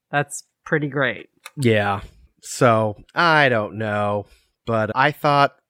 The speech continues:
Speaker 2: my team did pretty well. Josh obviously did very, very well.
Speaker 1: So, Jake, who should have been the star baker this week?
Speaker 2: Well,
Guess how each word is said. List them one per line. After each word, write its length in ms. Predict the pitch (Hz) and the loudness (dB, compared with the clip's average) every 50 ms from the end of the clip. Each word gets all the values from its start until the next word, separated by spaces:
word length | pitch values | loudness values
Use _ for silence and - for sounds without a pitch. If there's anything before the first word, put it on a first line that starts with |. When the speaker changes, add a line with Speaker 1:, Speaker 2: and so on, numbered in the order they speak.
| _ _ _ _ _ _ _ _ _ _ - | _ _ _ _ _ _ _ _ _ _ -10
Speaker 2:
my 180 | 117 113 107 | -6 -4 -4
team 280 | 104 - - 120 117 117 | -4 -4 -4 -4 -2 -2
did 200 | 113 110 104 - | -2 -4 -4 -2
pretty 220 | - 120 107 107 | -4 -4 -4 -2
well. 340 | 101 104 104 104 104 101 98 | -2 0 0 2 0 0 -2
Josh 480 | - - 107 101 101 101 101 - - - | -4 -4 -2 -2 0 -2 -2 -4 -8 -8
obviously 640 | - 98 104 98 101 98 95 92 - - 98 95 92 | -4 -2 -2 -2 -2 -4 -6 -6 -6 -8 -6 -8 -8
did 380 | 92 - 92 87 87 87 90 _ _ | -10 -10 -10 -10 -10 -10 -12 _ _
very, 300 | 92 92 87 78 80 73 | -12 -10 -10 -8 -10 -12
very 180 | - - 62 60 | -14 -16 -20 -20
well. 240 | 55 50 - - - _ | -20 -20 -20 -20 -20 _
Speaker 1:
So, 520 | - - 214 202 190 180 180 170 160 - - _ _ _ _ _ - 190 | -2 2 4 4 4 4 4 2 0 -4 -8 _ _ _ _ _ -18 -14
Jake, 280 | - - 233 240 262 - | 0 4 4 4 4 4
who 160 | - 254 254 | 2 0 0
should 240 | - - - 220 190 | 2 2 2 2 2
have 100 | 196 160 | 2 2
been 160 | 170 165 147 | 2 0 0
the 80 | 139 131 | -2 -4
star 260 | - - 143 127 123 | -4 -2 -2 -2 0
baker 340 | 120 131 127 123 - 127 123 | 0 -4 -6 -4 -6 -8 -8
this 260 | 117 123 117 - - | -8 -10 -12 -12 -12
week? 280 | 127 113 - - _ _ _ _ _ - 440 427 - - | -14 -14 -14 -16 _ _ _ _ _ -12 -10 -10 -4 4
Speaker 2:
Well, 520 | 143 233 226 202 196 190 185 196 202 - | 6 8 8 10 8 8 6 4 2 0